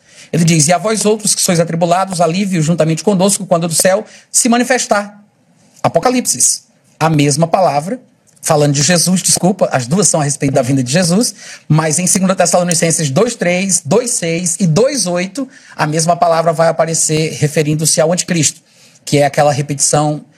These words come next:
de três vezes quando ele fala sobre a revelação do anticristo, né? "Ninguém de nenhum modo vos engane, porque isto não acontecerá sem que primeiro venha a apostasia e seja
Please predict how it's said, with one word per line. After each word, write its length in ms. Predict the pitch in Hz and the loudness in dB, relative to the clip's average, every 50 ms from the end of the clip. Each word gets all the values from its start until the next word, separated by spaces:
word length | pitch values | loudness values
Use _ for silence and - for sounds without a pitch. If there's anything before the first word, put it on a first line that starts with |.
| _ _ | _ _
de 120 | - - 156 | -4 -2 -2
três 300 | - 180 214 226 190 160 | 0 0 0 2 2 0
vezes 320 | 156 175 175 160 180 - | 0 0 0 0 -2 -2
quando 160 | - 175 160 | 0 0 0
ele 100 | 165 160 | 0 0
fala 240 | 143 - 160 151 151 | 0 0 0 0 0
sobre 540 | - - 156 151 147 147 147 147 123 - - - | 0 0 0 2 2 2 0 -2 -2 -6 -8 -6
a 60 | - | -2
revelação 680 | 131 147 135 160 175 165 160 - - 180 170 160 127 - - _ _ _ - | 0 0 2 2 2 2 2 2 0 0 0 -2 -4 -8 -12 _ _ _ -4
do 80 | 131 | -4
anticristo, 480 | 131 123 - - 165 - - - - 107 | -2 -2 -2 -4 -4 -4 -4 -4 -2 0
né? 160 | 127 151 156 - - - - | 0 0 0 -2 -8 -8 -4
"Ninguém 300 | - 170 185 180 214 214 | 0 0 2 2 2 0
de 80 | 190 185 | 0 -2
nenhum 140 | 185 185 180 | 0 2 2
modo 200 | 180 180 180 170 | 2 2 0 -2
vos 140 | 165 170 156 | -2 -2 -2
engane, 360 | 185 175 175 185 190 190 175 | 0 0 2 2 2 0 0
porque 260 | 160 175 156 - - | -2 -2 -2 -2 -4
isto 180 | 170 160 - - | -4 -4 -2 -2
não 100 | 170 160 | 0 0
acontecerá 600 | - - 165 156 - 170 156 - 175 170 180 175 | 0 0 -2 0 0 0 0 0 2 2 2 0
sem 160 | 175 - 170 | 0 -4 -6
que 80 | 160 170 | -6 -4
primeiro 420 | 170 156 156 160 170 170 180 170 - - - - - - | -4 -2 0 2 0 0 -2 -4 -8 -10 -18 -20 -16 -6
venha 180 | - - 143 262 | -2 0 0 2
a 20 | |
apostasia 520 | 240 - 160 - - 196 185 156 165 185 208 | 2 0 0 2 2 2 2 2 0 0 0
e 60 | 196 | 0
seja 480 | - - 185 185 190 190 214 208 208 | 0 0 0 0 0 0 0 -2 -2